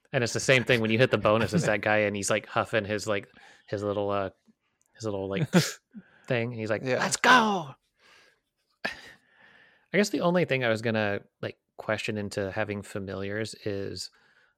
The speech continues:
Speaker 1: uh, is, like, is it a relationship thing, too? Because, like, as people, um, I have a few friends that are actually polyamorous. Uh, and it's like, is a f-, could a familiar be associated with, like,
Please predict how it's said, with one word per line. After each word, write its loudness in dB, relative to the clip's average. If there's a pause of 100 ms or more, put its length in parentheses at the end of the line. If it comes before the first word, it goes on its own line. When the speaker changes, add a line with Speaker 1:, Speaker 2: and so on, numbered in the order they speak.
(200)
Speaker 1:
uh, -2 (1300)
is, 2 (120)
like, -8
is -2
it 2
a 0
relationship -2
thing, -6 (220)
too? 0
Because, -4
like, -8
as -6
people, -4
um, -8 (440)
I -12
have -2
a 0
few -2
friends -2
that -4
are 0
actually -8
polyamorous. -6 (840)
Uh, -6 (460)
and -4
it's -4
like, -8
is -4
a 0
f-, -16 (200)
could -2
a -2
familiar -4
be -4 (140)
associated -2
with, -4
like, -8